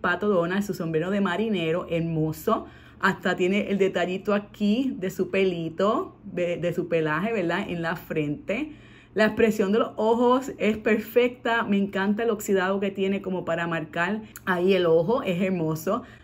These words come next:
Hasta en la boca, cuando la abre, se ve, <laughs> se le ve la lengua en su pico. Realmente es, es espectacular. Me encanta, me encanta. La parte de atrás se ve así. Déjenme voltearlo para ver las inscripciones, que yo sé que eso es importante.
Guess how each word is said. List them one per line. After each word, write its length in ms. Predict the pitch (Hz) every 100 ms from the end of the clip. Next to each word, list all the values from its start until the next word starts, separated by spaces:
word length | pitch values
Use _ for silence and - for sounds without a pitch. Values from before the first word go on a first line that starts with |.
| -
Hasta 360 | 202 220 214 202
en 100 | 208
la 140 | 202
boca, 340 | 202 202 254 262
cuando 220 | 247 220
la 320 | 208 190 185
abre, 240 | 196 247
se 240 | 262 240 220
ve, 440 | 208 226 240 226
<laughs> 60 | 233
se 80 | 220
le 160 | 220
ve 100 | 214
la 160 | 233 240
lengua 520 | 214 202 202 233 247
en 100 | 247
su 240 | 214 214
pico. 400 | - 208 202 233
Realmente 580 | 240 208 208 202 208 254
es, 60 | 254
es 320 | 208 - 285
espectacular. 880 | 285 285 226 190 165 170 170 160 160 - - - -
Me 100 | 202
encanta, 600 | 196 175 190 240 214 -
me 140 | 190
encanta. 540 | 180 175 160 156 139 - - - - - -
La 160 | 190 196
parte 280 | 208 214 240
de 60 |
atrás 680 | 233 214 233 254 381 440 - -
se 200 | - 180
ve 140 | 180
así. 260 | 170 170 311
Déjenme 360 | 247 175 185 165
voltearlo 680 | 165 160 185 190 254 262
para 220 | 196 170 160
ver 180 | 160
las 120 | 170 160
inscripciones, 800 | 156 156 - - 294 285 277
que 100 | 269
yo 80 | 175
sé 120 | 165
que 60 | 175
eso 160 | 170 165
es 60 |
importante. 960 | 160 143 - - 269 277 269 277 262